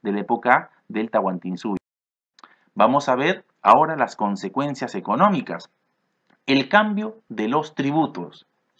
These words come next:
La población tenía que abonar los tributos, pero en esta, en esta, en estos momentos lo hacían ya en dinero, en monedas de oro y plata, incluso en periodos de sequía o malas cosechas. Eh, en la época incaica, cuando había, eh, sequías o malas cosechas, obviamente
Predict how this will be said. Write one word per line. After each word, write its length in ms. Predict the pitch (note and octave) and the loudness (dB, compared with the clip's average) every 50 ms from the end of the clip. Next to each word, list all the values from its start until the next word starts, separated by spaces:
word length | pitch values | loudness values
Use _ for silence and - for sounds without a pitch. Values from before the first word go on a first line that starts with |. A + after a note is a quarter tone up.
| _ - - - - - | _ -20 -20 -20 -12 0
La 180 | - B2+ C#3 | 4 4 4
población 460 | - D3+ D3 D3 C#3 C#3 - A#3+ B3+ B3 | 4 4 2 2 2 2 2 0 0 2
tenía 400 | - E3+ E3 F3+ F#3+ G3 F#3 F#3+ | 0 0 0 0 0 0 -2 0
que 80 | - | 0
abonar 480 | C3+ A#2 A2+ A#2 B2+ C#3+ D#3 F3 F3+ - - - - - _ - | 2 2 2 2 2 2 0 0 -2 -10 -18 -20 -20 -20 _ -4
los 220 | A#2 A#2+ A#2+ - | -4 -4 -4 -4
tributos, 600 | - A2+ A#2 B2 E3 F3+ - - G2+ G2+ - - _ | -6 -6 -4 -2 -2 -2 -2 -2 -8 -10 -10 -12 _
pero 240 | - A#2 G#2+ G#2 G2+ | -4 -2 -2 0 -2
en 60 | G#2+ | -2
esta, 460 | D#3 G3 G3 - - G#3 G#3 A3 B3 _ | -2 -4 -6 -6 -4 -4 -4 -4 -6 _
en 180 | - A2+ G#2+ A#2 | -14 -12 -10 -8
esta, 340 | D#3 F3 - - E3+ E3+ E3 | -10 -10 -10 -8 -6 -6 -6
en 180 | - - G#2+ | -6 -6 -8
estos 240 | A#2+ - - - E3 | -8 -8 -4 -4 -4
momentos 520 | D3 B2+ B2 C#3+ D3+ D#3 D3+ F#3 F3+ F3+ - | -2 -2 -2 -2 -4 -4 -2 -4 -4 -4 -4
lo 100 | A#2+ A2+ | -4 -4
hacían 360 | A2 A2 - C#3 C3+ C3 B2 | -4 -4 -4 -4 -4 -2 0
ya 240 | A2+ B2 C3+ C3+ - | 2 4 2 2 2
en 160 | - A#2 G#2+ G2+ | -2 -8 -6 -4
dinero, 440 | G2 G2 G2 C3 F3 F#3 C3+ G2+ | -2 -2 -2 -2 -2 -2 -2 -2
en 80 | G2+ G2 | -2 -2
monedas 460 | F#2+ F#2+ G2 - F#3 G3 F3+ C3+ G#2+ | -4 -4 -4 -4 -2 0 0 0 0
de 60 | A2 | 0
oro 160 | G#2+ G#2 G2 G2 | -4 -4 -4 -6
y 60 | F#2 | -6
plata, 460 | - B2 A#2+ A2+ - - E2+ E2+ _ _ _ - - _ | -2 0 0 0 0 -4 -12 -12 _ _ _ -20 -20 _
incluso 480 | - A2+ A#2 - - G3 A3 G3+ - G3 | -6 -6 -4 -2 -2 -2 -2 -2 -2 -2
en 80 | F#3 | -2
periodos 460 | F3 - B2 A#2+ C#3 D3+ D#3+ D#3 D#3+ D3 | 0 -2 -2 -2 0 -2 -2 -2 -2 -4
de 80 | B2 | -6
sequía 440 | - - - - _ - A3 G3+ D3 | -6 -6 -10 -10 _ -8 -4 -2 0
o 40 | B2 | 2
malas 300 | B2 A#2+ A2+ A2+ A2 - | 2 2 0 0 -4 -6
cosechas. 600 | - G2+ F#2 - G2+ F#2 F2 - F2 D#2+ - _ _ _ - - - - - - - - - - | -12 -12 -8 -6 -6 -6 -6 -8 -16 -16 -16 _ _ _ -20 -20 -20 -20 -20 -20 -20 -20 -16 -10
Eh, 460 | - G#2 G#2 G2+ G2 F#2+ F#2+ F#2+ G2 | -8 -6 -4 -4 -4 -4 -4 -4 -2
en 60 | G2+ | -2
la 80 | G#2+ B2 | -2 -2
época 240 | A#2+ - - - C#3 | -2 -4 -4 -2 -2
incaica, 460 | B2 B2 B2+ D#3+ E3 D3 - G#2+ - | -2 0 2 0 0 0 -2 -4 -2
cuando 260 | A2 G#2+ G#2 G2 G2+ | -2 -2 0 0 -2
había, 380 | G#2 B2+ C#3+ D3+ D#3 D#3+ D#3 - - - - - - | -2 -2 -4 -2 -2 -2 -2 -4 -14 -20 -20 -20 -18
eh, 80 | - | -14
sequías 500 | F#2+ - - - - - D#3+ D3 B2 - | -8 -6 -6 -6 -6 -6 -4 -2 -2 -2
o 60 | G#2 G2+ | 0 0
malas 260 | B2 C#3 D3 - - | 0 0 0 -2 -4
cosechas, 500 | - C3 - C#3+ C#3+ C#3 - G3 G3 - - | -6 -6 -4 -4 -6 -2 -2 -4 -4 -2 -2
obviamente 720 | G#2+ A2+ A#2+ B2 A#2 B2 C#3 E3 F3 E3 D3 - B2 B2 | -2 0 0 0 -2 -2 -2 -4 -4 -4 -4 -4 -4 -4